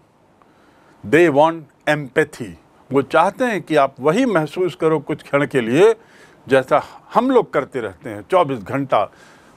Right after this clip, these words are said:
वर्षों दर वर्ष। शायद ऐसा महसूस करने पर आपके अंदर मानवता जागेगी, human value जागेगा,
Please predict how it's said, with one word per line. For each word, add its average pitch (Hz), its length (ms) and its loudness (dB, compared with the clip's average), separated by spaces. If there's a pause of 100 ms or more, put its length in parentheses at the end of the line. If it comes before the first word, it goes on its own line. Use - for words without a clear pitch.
(160)
वर्षों 143 460 2
दर 120 180 4
वर्ष। 104 240 -6 (800)
शायद 220 480 2 (520)
ऐसा 180 260 4
महसूस 143 580 0
करने 123 260 0
पर 131 160 0
आपके 135 380 0
अंदर 120 240 -2
मानवता 127 760 0
जागेगी, 95 600 -6 (400)
human 175 400 4
value 131 360 -2
जागेगा, 92 560 -6